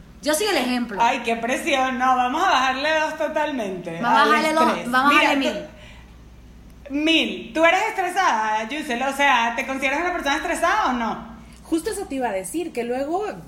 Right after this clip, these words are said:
Speaker 3: se cree que los psicólogos tenemos como ya el aura de la salud mental y para
Speaker 1: <laughs>
Speaker 3: nada. Yo hace poquito descubrí que me estreso más de lo que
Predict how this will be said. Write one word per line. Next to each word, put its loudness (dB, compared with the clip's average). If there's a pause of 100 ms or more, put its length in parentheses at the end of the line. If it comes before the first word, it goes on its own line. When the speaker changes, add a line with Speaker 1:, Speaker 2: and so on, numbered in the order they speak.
Speaker 3:
se -12
cree -12
que -4
los -2
psicólogos -6
tenemos -8
como -8
ya -4
el -4
aura -4
de 0
la -6
salud -8
mental -8
y -10
para -6
Speaker 1:
<laughs> -4
Speaker 3:
nada. -6 (220)
Yo -4
hace -4
poquito -6
descubrí -8 (180)
que -4
me -6
estreso -8
más -6
de -8
lo -8
que -10